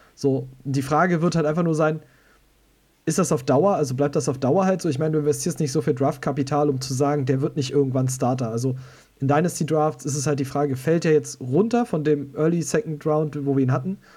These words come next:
oder nicht? Und für mich bleibt's halt, weil ich werte halt Talent und Draft-Positionen einfach höher.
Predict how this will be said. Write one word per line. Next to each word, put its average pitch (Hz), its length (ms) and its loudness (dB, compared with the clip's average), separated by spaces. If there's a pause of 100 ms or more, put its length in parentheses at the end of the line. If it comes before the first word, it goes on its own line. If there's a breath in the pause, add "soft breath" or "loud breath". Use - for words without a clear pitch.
(300 loud breath)
oder 151 200 4
nicht? 165 220 0
Und 147 120 -2
für 151 100 0
mich 165 300 -2
bleibt's 151 380 0
halt, 151 160 2
weil 147 280 2
ich 127 200 -10 (100)
werte 147 280 2
halt 139 180 0
Talent 160 340 0
und 139 180 -2
Draft-Positionen 143 720 0
einfach 139 300 -4
höher. 135 260 0